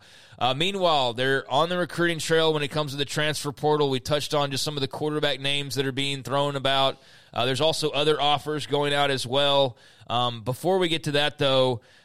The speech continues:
in terms of their current recruiting class, there's been news as they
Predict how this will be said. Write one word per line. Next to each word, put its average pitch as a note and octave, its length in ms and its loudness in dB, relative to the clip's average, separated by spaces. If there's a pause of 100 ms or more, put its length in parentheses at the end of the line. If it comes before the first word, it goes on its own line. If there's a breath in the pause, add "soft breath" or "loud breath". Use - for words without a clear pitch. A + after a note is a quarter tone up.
(120 soft breath)
in B2+ 120 -4
terms F#3 300 -2
of D#3 80 -4
their D3+ 140 2
current G#3+ 340 2
recruiting C#3 420 -4
class, A2 420 -4
there's C3 200 -2
been C3 240 -4
news C3 480 2 (320 loud breath)
as C3 460 0 (420)
they C#3 520 -2